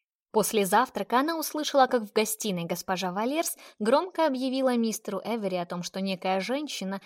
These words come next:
спрашивает, не устраивалась ли к ним на работу Элисанна Флери. Элис только горько вздохнула.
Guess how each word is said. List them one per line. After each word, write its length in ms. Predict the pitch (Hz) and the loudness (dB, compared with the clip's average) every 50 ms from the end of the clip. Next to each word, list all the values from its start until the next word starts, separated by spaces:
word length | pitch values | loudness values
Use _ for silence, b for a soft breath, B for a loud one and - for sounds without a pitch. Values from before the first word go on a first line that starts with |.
| B B B | B B B
спрашивает, 680 | - - - 311 339 349 349 - 339 302 320 302 302 285 | -10 -4 0 2 2 2 2 0 0 2 2 2 2 0
не 120 | 262 254 | 0 0
устраивалась 720 | 226 208 - - 220 220 208 190 185 160 156 151 165 - - | 0 -2 -2 -2 2 2 4 4 2 0 -4 -8 -8 -8 -8
ли 80 | 180 | -10
к 100 | 175 - | -8 -8
ним 180 | 180 180 180 180 | -8 -8 -6 -6
на 100 | 185 202 | -4 -2
работу 380 | 226 254 254 320 349 339 302 - | -2 -2 -2 -2 -4 -2 -4 -4
Элисанна 560 | - 233 214 202 - - - 220 220 220 202 | -2 -4 -4 -4 -4 -4 -4 -4 -4 -4 -6
Флери. 480 | 185 - - 202 185 180 165 143 - _ _ _ _ _ _ _ _ _ _ _ _ _ _ - | -10 -10 -10 -8 -8 -8 -10 -12 -18 _ _ _ _ _ _ _ _ _ _ _ _ _ _ -8
Элис 360 | 196 185 180 185 185 - - | -6 -4 -4 -4 -4 -6 -6
только 420 | - - 277 302 294 - - 240 202 | -4 -4 -4 -4 -4 -6 -8 -8 -6
горько 360 | 185 196 202 202 202 - 185 | -4 -4 -6 -6 -6 -8 -10
вздохнула. 720 | 180 180 196 190 180 - - 202 190 185 175 165 156 160 | -10 -8 -8 -8 -8 -8 -10 -10 -10 -10 -10 -12 -14 -16